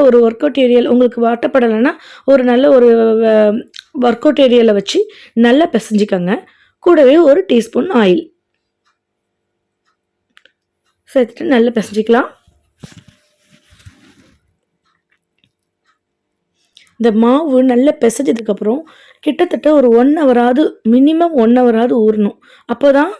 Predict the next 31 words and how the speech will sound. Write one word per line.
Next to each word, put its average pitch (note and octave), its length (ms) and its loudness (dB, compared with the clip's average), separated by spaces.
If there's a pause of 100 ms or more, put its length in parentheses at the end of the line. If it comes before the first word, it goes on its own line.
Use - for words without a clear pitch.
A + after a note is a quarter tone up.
(280)
நல்லா A#3 340 0 (100)
புஸ்ஸுன்னு A#3+ 440 -2
உப்பி A3+ 280 -4
வருங்க, F#3+ 320 0 (1160)
சாஃப்டா C4+ 420 -4
இருக்கும். G#3 320 -8 (1200)
So, D4 120 -6
நம்ம A#3 240 -4
வந்து A3 220 -2
நல்லா A#3 300 0
பிசைஞ்சாச்சு. A3 540 -4
இப்போ A3+ 140 -2
ஒரு G#3 80 -4
பத்து A#3 260 -4
நிமிஷம் C#4 280 0
போல C#4 120 2
பிசைஞ்ச B3 280 -4
உடனே B3 200 0
பார்த்தீங்களா, A3+ 440 -2
இப்படி G#3 220 -4
ஆயிடுச்சு. F#3+ 420 -6 (420)
நல்லாவே A3+ 320 0
சாஃப்ட் G#3+ 260 -8
ஆயிடுச்சு. G#3+ 180 -4
இப்படி A#3 160 -2
மடக்கி A#3 360 -2
மடக்கி A3 340 -2
நல்லா B3 200 2
குத்தி C4 260 -6
குத்தி A#3+ 260 -6
பிசைஞ்சிக்கோங்க. G#3 640 -8